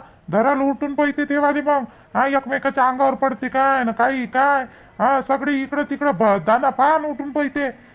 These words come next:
हा, तुला एक समजत नाही का बे? हा, आता चांगल्या मार्गाला लागला, आता चांगल्या मार्गाला लागणं. हा, हे पैसे गिसे काय, त्याच्यात काही जिंकते का बे?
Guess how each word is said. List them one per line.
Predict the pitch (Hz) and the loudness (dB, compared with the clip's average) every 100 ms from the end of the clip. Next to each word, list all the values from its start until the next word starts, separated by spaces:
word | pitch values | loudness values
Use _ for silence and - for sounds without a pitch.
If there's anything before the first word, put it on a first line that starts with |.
| _ 202 | _ -2
हा, | 233 196 - _ - | 0 -2 -8 _ -10
तुला | 220 | -8
एक | 214 | -4
समजत | 233 254 311 320 | -2 0 -2 -2
नाही | 370 | -2
का | 359 | 0
बे? | 349 349 - - - | 0 -2 -10 -16 -4
हा, | 190 285 - _ _ - | -2 -2 -6 _ _ -4
आता | 185 226 277 | -2 -2 -2
चांगल्या | 269 254 285 | 0 0 2
मार्गाला | 277 240 247 247 | 2 2 0 -2
लागला, | 240 185 190 | 0 0 2
आता | 196 226 240 | 4 2 0
चांगल्या | 233 226 254 | 0 0 0
मार्गाला | 240 233 226 226 | 0 0 0 0
लागणं. | 214 185 196 196 - - - | 0 0 -4 -6 -14 -8 -2
हा, | 196 277 - _ | 0 -2 -10 _
हे | 151 | -6
पैसे | 165 214 233 233 | -2 -2 -2 -4
गिसे | 226 240 | -4 -4
काय, | 226 220 202 | 0 0 0
त्याच्यात | 202 208 220 | -4 -6 -4
काही | 214 | -4
जिंकते | 165 220 - 269 | -4 -6 -6 -2
का | 302 | 0
बे? | 302 | 0